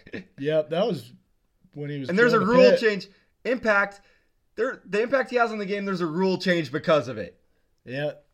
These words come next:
Speaker 2: Well, I mean, I hope he's the answer in, uh, Ben's air.
Speaker 1: Um,
Speaker 2: But
Speaker 1: yeah, and, um,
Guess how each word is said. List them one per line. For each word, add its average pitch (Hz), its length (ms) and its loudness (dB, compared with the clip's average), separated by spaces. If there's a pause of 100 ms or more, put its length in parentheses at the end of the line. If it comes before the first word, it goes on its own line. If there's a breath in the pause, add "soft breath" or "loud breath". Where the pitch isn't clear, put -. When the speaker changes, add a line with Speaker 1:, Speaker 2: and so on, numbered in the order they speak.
(180)
Speaker 2:
Well, 165 340 -4 (400)
I 151 140 -6
mean, 170 180 -6
I 160 140 -2
hope 180 280 0
he's 160 360 -6 (520 soft breath)
the 151 220 -10
answer 151 640 -8 (200)
in, 139 260 -10
uh, 123 260 -8
Ben's 147 480 -8 (1040)
air. 143 440 -8 (500)
Speaker 1:
Um, 143 80 -8
Speaker 2:
But 127 280 -8 (180)
Speaker 1:
yeah, 170 320 -6
and, 151 420 -4
um, 143 320 -6